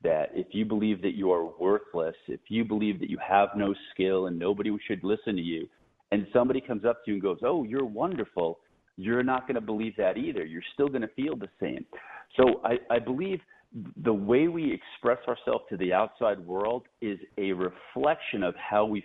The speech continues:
feel about ourselves on the inside world. And that's why it, it's so important to nurture that, that sense of positivity on the inside, having a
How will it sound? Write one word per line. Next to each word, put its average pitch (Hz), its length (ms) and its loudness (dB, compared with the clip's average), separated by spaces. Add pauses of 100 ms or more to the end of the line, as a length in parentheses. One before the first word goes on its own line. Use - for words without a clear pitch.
feel 98 160 2
about 90 240 2
ourselves 85 440 -2
on 80 120 -2
the 78 160 -6 (140)
inside 107 500 -2
world. 80 300 -2 (340)
And - 160 2
that's - 220 0
why 175 240 2 (360)
it, 120 200 4
it's 120 160 0 (240)
so 180 240 2
important 160 500 -2 (140)
to 104 240 -2
nurture 95 840 2 (580)
that, 90 560 4 (100)
that 92 460 2 (200)
sense 117 300 0
of 85 240 -2
positivity 104 1080 -2 (120)
on 92 180 0
the 92 140 -6
inside, 104 420 0
having 104 280 4
a 90 60 -4